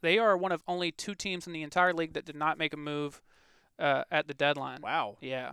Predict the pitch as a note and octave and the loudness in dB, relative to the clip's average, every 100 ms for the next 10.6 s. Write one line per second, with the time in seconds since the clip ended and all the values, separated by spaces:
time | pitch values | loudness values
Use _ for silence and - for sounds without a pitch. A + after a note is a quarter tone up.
0 | - - E3 E3+ B3 F#3 F3 E3+ F3+ B3+ | -14 -6 0 2 2 2 2 4 6 6
1 | C3+ F3+ G3 D#3 F#3+ G3 C#3+ C3+ C#3 - | 8 8 8 6 4 2 -4 -6 -12 -18
2 | _ D#3 D#3 D3+ C#3+ C#3+ B2+ A2+ - - | _ 6 8 8 6 2 -2 -10 -14 -16
3 | - - A#2 A2 G2+ - _ _ E3 D3 | -16 -16 -18 -18 -18 -20 _ _ 6 6
4 | - - D#3+ D3+ C4 A3+ F#3+ F#3 E3+ - | 6 2 2 4 2 0 0 -2 -2 -4
5 | C4 A3 - F3+ F#3 F3+ E3 E3+ F3 E3 | -2 -2 0 2 2 4 4 4 2 -2
6 | - E3+ C#3 - D#3+ D#3+ F#3 G3 E3 D#3+ | -2 2 2 0 -4 -2 0 0 0 -2
7 | D#3 D3+ - D3 C#3+ A#2 D3 D3 D3 C3+ | -4 -6 -2 -2 2 6 8 8 4 4
8 | E3 A3+ G3 F3 D#3 D3+ _ _ _ _ | 2 2 0 0 -2 -4 _ _ _ _
9 | D#3+ C#3+ C#3 C#3+ C3+ C3+ C#3 C3+ B2+ C3 | 4 4 2 -2 2 4 4 2 -6 -6
10 | C3 C3+ C3 C3+ C3 B2+ | -6 -6 -6 -8 -10 -12